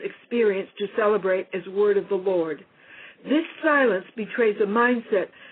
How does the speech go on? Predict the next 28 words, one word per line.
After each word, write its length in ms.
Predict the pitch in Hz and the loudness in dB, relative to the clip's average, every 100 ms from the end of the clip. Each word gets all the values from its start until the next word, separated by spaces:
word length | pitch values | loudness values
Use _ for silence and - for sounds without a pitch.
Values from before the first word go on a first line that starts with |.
| _ 214 | _ 0
that 160 | 202 | 2
women 360 | 220 262 285 277 | 2 2 2 2
are 120 | 269 | 2
human 420 | 240 247 220 202 - | 2 2 2 0 0
only 300 | 220 247 254 | 2 4 2
to 280 | 233 240 247 | 0 -2 -2
the 160 | 220 | -2
degree 340 | 214 208 214 214 | 0 2 2 2
that 160 | 214 | 0
they 160 | 214 208 | 2 2
are 140 | 202 | 4
like 280 | 202 196 202 | 4 2 0
men. 380 | 208 220 156 143 _ - - - - | -2 -4 -4 -10 _ -20 -20 -20 -4
It 160 | 220 - | -4 0
tells 240 | 262 240 233 | 0 2 2
women 300 | 262 269 254 | 0 2 2
that 160 | 233 226 | 2 2
they 140 | 226 226 | 0 0
should 140 | 233 214 | -2 -4
be 160 | 226 - | -6 -2
honored 360 | 247 262 247 208 | 0 2 0 0
to 160 | 220 | 0
identify 600 | 196 202 220 226 220 214 | 2 0 -2 -4 -2 0
with 200 | 196 190 | 0 -2
the 80 | 196 190 | -6 -6
stories 360 | - 226 226 226 - | 0 2 2 0 -4
and 160 | 202 196 | -8 -4
images 460 | 233 247 247 226 | -2 0 -2 -4